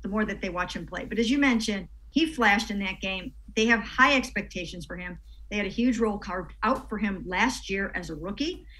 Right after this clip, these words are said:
and they're trying to pick up where they left off with the expectations for Grant,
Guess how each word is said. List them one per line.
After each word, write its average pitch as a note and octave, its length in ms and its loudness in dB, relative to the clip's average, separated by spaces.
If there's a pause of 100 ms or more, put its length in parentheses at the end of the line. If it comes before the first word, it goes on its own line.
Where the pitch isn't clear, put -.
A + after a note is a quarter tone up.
(220)
and G#3+ 520 2
they're G3+ 140 -2
trying G#3+ 340 -2
to A#3+ 80 4
pick B3+ 240 2
up C4+ 160 2 (100)
where G3 160 -2
they G3 140 0
left G3 300 0
off F3+ 240 2
with F#3+ 80 -8
the G3 100 -2
expectations E3+ 720 -2
for - 140 -12
Grant, A3 400 0